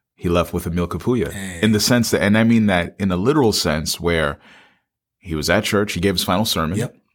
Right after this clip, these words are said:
Speaker 1: and then he was going to the movies.
Speaker 2: From the book of Amos,
Speaker 1: <laughs>
Speaker 2: "Set thine house in order."
Speaker 1: And he was gonna, he was going to the movies.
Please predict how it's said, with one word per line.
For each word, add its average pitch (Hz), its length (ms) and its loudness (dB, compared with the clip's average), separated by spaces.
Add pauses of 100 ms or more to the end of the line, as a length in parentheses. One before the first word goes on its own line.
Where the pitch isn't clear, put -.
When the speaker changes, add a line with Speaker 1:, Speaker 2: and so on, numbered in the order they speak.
(300)
Speaker 1:
and 107 160 0
then 110 80 2
he 131 80 4
was 135 100 -2
going 113 200 2
to 135 80 2
the 143 40 0
movies. 170 340 0
Speaker 2:
From 117 140 -6
the 110 80 -4
book 107 200 -6
of 120 100 -4
Amos, 113 500 -6 (120)
Speaker 1:
<laughs> - 160 0
Speaker 2:
"Set 131 400 -2
thine 120 200 -2
house 117 280 -4
in 131 80 -8
order." 104 240 -12 (160)
Speaker 1:
And 120 160 2
he 110 100 4
was 110 160 2
gonna, 110 340 2
he 104 100 0
was 107 140 -2
going 110 240 2
to 117 80 -4
the 117 80 2
movies. 127 440 -2